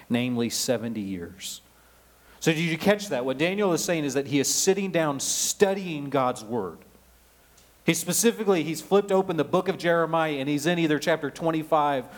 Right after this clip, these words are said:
or he's in chapter twenty-nine, and he's reading it.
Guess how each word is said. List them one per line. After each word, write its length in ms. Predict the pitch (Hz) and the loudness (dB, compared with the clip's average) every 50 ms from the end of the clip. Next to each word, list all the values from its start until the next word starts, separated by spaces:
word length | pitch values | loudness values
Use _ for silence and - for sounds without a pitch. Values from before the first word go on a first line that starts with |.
| - - - | -12 -4 0
or 80 | 147 147 | 0 0
he's 140 | 139 123 139 | 0 0 -4
in 100 | 147 135 | -4 -2
chapter 320 | - 156 143 135 - 135 | 0 0 0 0 -2 -6
twenty-nine, 760 | 117 - - 147 139 135 127 117 113 107 98 92 90 87 87 - - - - - | -10 -6 -4 -4 -2 -2 -2 -4 -4 -4 -4 -6 -6 -8 -12 -16 -20 -18 -10 -4
and 100 | - 135 | -2 0
he's 160 | 135 160 139 131 | 0 0 0 -2
reading 580 | 120 127 131 143 170 180 175 147 139 113 95 | -2 2 4 4 4 4 2 -2 -4 -4 -6
it. 240 | 90 80 - - | -10 -14 -16 -20